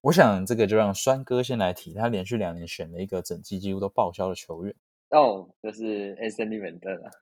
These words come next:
Speaker 2: <laughs> 对啊，诶，我就是应该说他的整个打击的心态，就是我很喜欢的球员，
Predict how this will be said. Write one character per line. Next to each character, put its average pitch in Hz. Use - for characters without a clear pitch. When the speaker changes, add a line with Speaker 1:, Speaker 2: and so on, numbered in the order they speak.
Speaker 2:
<laughs> -
对 156
啊， 123
诶， 156
我 127
就 202
是 196
应 175
该 190
说 185
他 180
的 156
整 98
个 101
打 85
击 104
的 101
心 104
态， 104
就 131
是 120
我 95
很 104
喜 -
欢 98
的 98
球 92
员， -